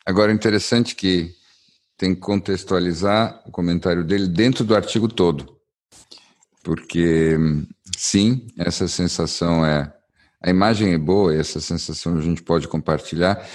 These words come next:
mas o artigo, na verdade, é sobre os Estados Unidos, é bem localizado.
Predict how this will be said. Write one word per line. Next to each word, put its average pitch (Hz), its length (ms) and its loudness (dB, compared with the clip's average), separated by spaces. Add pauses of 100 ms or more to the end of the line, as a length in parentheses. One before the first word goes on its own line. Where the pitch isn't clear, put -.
(120)
mas 113 140 0
o 127 80 2
artigo, 127 380 0
na 117 160 4
verdade, 104 480 2
é 117 40 0
sobre 127 300 0
os 113 100 -2
Estados 143 540 -2
Unidos, 98 420 2
é 90 60 2
bem 98 180 2
localizado. 127 760 2